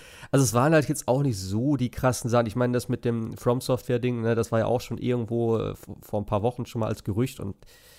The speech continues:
es klang halt schon plausibel, also von daher, es war jetzt alles,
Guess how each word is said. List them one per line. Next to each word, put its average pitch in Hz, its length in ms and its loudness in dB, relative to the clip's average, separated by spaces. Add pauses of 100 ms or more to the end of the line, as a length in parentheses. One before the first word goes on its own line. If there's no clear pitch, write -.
(420)
es - 160 -2
klang 127 260 0
halt 135 160 6
schon 135 200 2
plausibel, 127 640 2
also 107 240 0
von 98 220 -6
daher, 98 340 0
es 87 200 -14
war - 100 -10
jetzt - 160 -10
alles, - 500 -10